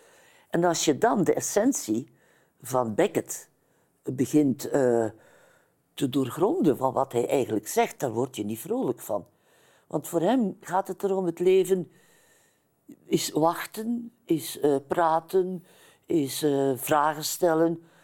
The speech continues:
is biding your time, totdat het gedaan is. Dus het is het compleet zinloze van het menselijk bestaan. En Godot is dan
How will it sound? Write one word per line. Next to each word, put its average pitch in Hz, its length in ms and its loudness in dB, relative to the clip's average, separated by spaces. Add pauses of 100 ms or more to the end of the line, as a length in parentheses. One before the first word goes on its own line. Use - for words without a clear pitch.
(560)
is - 480 0 (100)
biding 190 560 2
your 202 180 0
time, 202 500 -10 (500)
totdat 185 240 2
het 180 100 -6
gedaan 151 400 -2
is. 160 160 -4
Dus 196 260 -2 (340)
het 185 180 2
is 202 100 0
het - 180 -10
compleet 226 460 0
zinloze 139 720 2
van 139 180 0
het 147 100 -4
menselijk 156 420 -2
bestaan. 127 640 -2 (1400)
En 151 280 0
Godot 180 600 2
is 165 160 0
dan 147 380 0